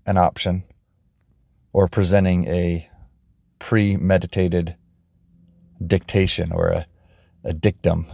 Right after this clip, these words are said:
"This is what we will do, and you better join."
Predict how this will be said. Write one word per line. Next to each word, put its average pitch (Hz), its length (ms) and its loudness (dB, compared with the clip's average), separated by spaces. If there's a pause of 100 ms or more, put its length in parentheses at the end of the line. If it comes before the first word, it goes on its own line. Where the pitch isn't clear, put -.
"This 110 160 2
is 101 120 0
what 98 180 4
we 104 140 2
will 95 200 2
do, 82 300 -4 (140)
and 85 520 -2
you 87 200 -2
better 85 320 0 (100)
join." 82 460 -4